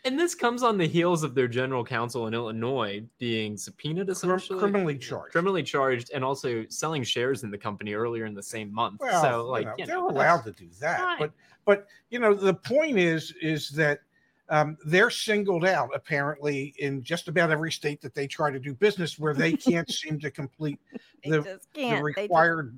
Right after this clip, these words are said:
Speaker 2: motor vehicle paperwork in a timely enough fashion, um, to comply with,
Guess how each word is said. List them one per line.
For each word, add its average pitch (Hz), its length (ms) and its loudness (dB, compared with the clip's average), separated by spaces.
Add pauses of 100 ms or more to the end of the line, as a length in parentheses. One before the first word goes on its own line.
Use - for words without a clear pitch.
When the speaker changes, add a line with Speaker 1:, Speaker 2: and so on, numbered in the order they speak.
Speaker 2:
motor 156 380 0
vehicle 147 420 0
paperwork 131 760 -4 (220)
in 165 120 2
a 156 60 2
timely 175 500 2
enough 156 420 -2
fashion, 185 580 0 (340)
um, 131 340 -2 (220)
to 160 100 -2
comply 156 540 2
with, 143 320 -8